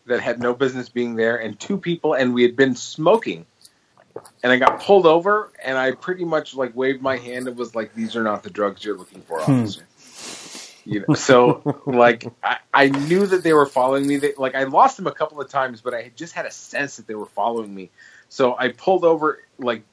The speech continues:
Speaker 1: in front, directly across the street from one of my friend's houses that happened to be in the back of my car.
Speaker 2: Mm-hmm.
Speaker 1: Right? And so when he pulled me over, like, I had my I D out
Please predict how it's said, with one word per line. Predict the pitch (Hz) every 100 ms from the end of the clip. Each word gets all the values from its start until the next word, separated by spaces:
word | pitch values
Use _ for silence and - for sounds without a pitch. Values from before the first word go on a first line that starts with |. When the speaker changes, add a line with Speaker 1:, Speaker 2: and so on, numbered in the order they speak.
| _
Speaker 1:
in | 131 117
front, | - 147 165 151
directly | 123 117 175 190 196
across | 147 - 143 139
the |
street | 127 127 127 131 _ _
from | 120 117
one | 123 135
of | 123
my | 117
friend's | - 131 123 113
houses | - 233 - 120 110 _ _ _ - -
that | 110
happened | - 143 147
to | 127
be | 120 123 123
in | 120
the |
back | 107 107 101
of | 117
my | 117
car. | - 302 - - _ _ -
Speaker 2:
Mm-hmm. | 98 101 98
Speaker 1:
Right? | 113 135 147
And | 143
so | - 143 139 139 -
when | 139
he | 135
pulled | - 202 202
me | 175
over, | 147 160 139
like, | 120 120
I |
had | 120 147 156
my | 143
I | 120 131
D | 135 120
out | 110 151